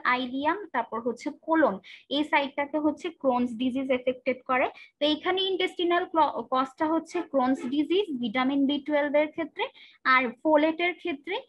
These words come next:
কিন্তু এখানে intestinal কজটা হচ্ছে celiac disease।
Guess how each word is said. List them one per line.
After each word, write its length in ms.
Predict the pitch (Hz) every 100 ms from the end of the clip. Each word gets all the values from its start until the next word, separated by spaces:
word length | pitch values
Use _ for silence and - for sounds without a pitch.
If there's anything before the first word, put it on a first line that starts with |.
| _ _
কিন্তু 260 | 285 269 311
এখানে 460 | 254 254 277 311 - -
intestinal 720 | 262 247 262 262 277 254 277 277
কজটা 380 | 226 220 _ 269
হচ্ছে 340 | 294 294 415
celiac 540 | 403 294 247 220 196 196
disease। 440 | 180 185 196